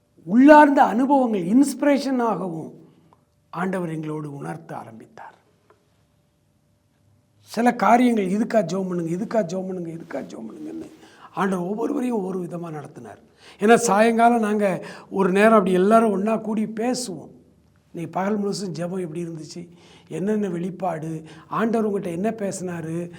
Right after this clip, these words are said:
எல்லாத்தையும் நாங்க ஒருத்தருக்கு ஒருத்தர் மனம் விட்டு பேசுவோம். அதுல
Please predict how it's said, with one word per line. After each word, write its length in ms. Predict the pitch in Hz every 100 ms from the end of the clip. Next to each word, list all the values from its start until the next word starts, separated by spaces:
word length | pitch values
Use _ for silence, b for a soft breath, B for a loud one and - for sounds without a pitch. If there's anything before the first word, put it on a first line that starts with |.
| B B -
எல்லாத்தையும் 440 | 220 240 240 277
நாங்க 220 | 226 214
ஒருத்தருக்கு 480 | 190 185 208 226 220
ஒருத்தர் 220 | 220 233
மனம் 240 | 185 180 190
விட்டு 200 | 175 185
பேசுவோம். 600 | - 113 - - - _ _ _ _ _ _ _ _ _ _ _ _ _ _ _
அதுல 600 | - 180 220 180 131 -